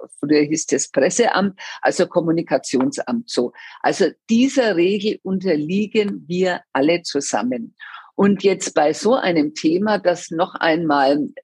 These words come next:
nicht nur einen Geschäftsbereich betrifft, Kultur, sondern tatsächlich das Umweltreferat,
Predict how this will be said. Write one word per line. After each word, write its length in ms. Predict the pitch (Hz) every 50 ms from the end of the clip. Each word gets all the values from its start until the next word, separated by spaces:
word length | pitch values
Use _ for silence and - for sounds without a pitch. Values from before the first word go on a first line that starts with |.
| _ _ _ _ _
nicht 340 | 160 180 202 208 196 - -
nur 240 | 175 156 131 - -
einen 400 | - 120 151 220 254 269 240 214
Geschäftsbereich 1120 | 190 160 156 - - 123 131 - - - - - 139 131 123 127 127 127 143 170 - -
betrifft, 640 | - 180 170 175 - 190 202 226 226 - - - -
Kultur, 640 | - 185 156 143 - - - 190 196 226 233 240
sondern 580 | 233 - - 185 151 156 175 175 180 180 175 175
tatsächlich 800 | 170 170 - - - - - - 135 135 - - 135 131 - _ - - - - _ -
das 220 | 143 143 - -
Umweltreferat, 1160 | - - 226 220 233 240 254 233 220 226 - 185 185 180 - 170 156 139 147 151 - -